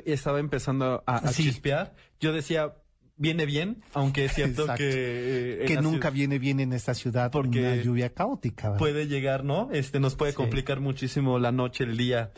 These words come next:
Speaker 1: es-,
Speaker 2: Exacto.
Speaker 1: la semana, pero bueno, justo que, que se hagan responsables los que vayan a bailar, porque aquí sabemos que en este país que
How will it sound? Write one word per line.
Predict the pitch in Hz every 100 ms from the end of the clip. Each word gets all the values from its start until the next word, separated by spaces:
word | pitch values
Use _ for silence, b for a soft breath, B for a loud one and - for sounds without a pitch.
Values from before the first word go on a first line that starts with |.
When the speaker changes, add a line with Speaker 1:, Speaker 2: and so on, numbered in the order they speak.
| 185
Speaker 1:
es-, | 156
Speaker 2:
Exacto. | 120 120 -
Speaker 1:
la | 135 120
semana, | 139 131 139 147 220 B B B
pero | - 135 131 123 123 123 120
bueno, | 113 170 165 - b b
justo | - 156 170 180
que, | 151 131 - -
que | 143
se | 143
hagan | 156 160
responsables | 156 - 131 143 143 147
los | 127
que | -
vayan | 131 135 131
a |
bailar, | 117 117 127 170
porque | 165 120 127 117 98 - 76
aquí | - 113 139
sabemos | 143 127 131
que | -
en | 120
este | 135
país | 127 117 113
que | - 127